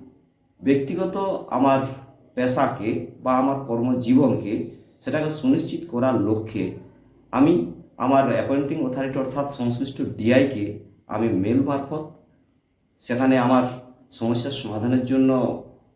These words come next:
উম, আবেদনপত্র প্রেরণ করি। কিন্তু এমত অবস্থায় সেখানে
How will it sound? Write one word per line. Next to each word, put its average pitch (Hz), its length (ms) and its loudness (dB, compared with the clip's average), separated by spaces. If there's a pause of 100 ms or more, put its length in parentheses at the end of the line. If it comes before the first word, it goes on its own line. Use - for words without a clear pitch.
(140)
উম, 90 760 -2 (140)
আবেদনপত্র 135 760 0
প্রেরণ 110 300 0
করি। 139 160 0 (1200)
কিন্তু 175 520 0 (400)
এমত 165 280 2
অবস্থায় 185 400 -2
সেখানে 147 420 -2